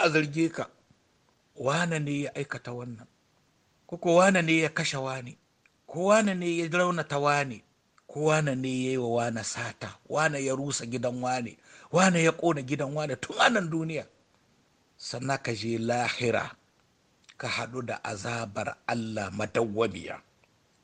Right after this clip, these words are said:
Allah ba azzalumi ba ne. Allah ya haramta wa zatinsa zalunci. Sannan ya haramta zaluncin juna tsakaninmu da junanmu.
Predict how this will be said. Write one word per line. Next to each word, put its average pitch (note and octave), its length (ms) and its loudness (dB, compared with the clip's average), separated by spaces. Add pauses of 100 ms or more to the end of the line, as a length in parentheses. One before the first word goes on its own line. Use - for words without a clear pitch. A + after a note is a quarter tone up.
(280)
Allah C#3 340 8
ba A2+ 200 2
azzalumi G#2 600 -4
ba F2+ 100 -14
ne. D2+ 120 -16 (720)
Allah A#2 220 2
ya B2+ 200 2
haramta B2 840 -2
wa A2 180 -2
zatinsa A2+ 960 -6
zalunci. A2 1040 0 (1400)
Sannan A#2 920 2
ya A#2+ 120 4
haramta A2+ 640 2
zaluncin A2+ 1120 2
juna A2+ 540 0
tsakaninmu G2+ 720 0
da G2 140 0
junanmu. G2 600 -2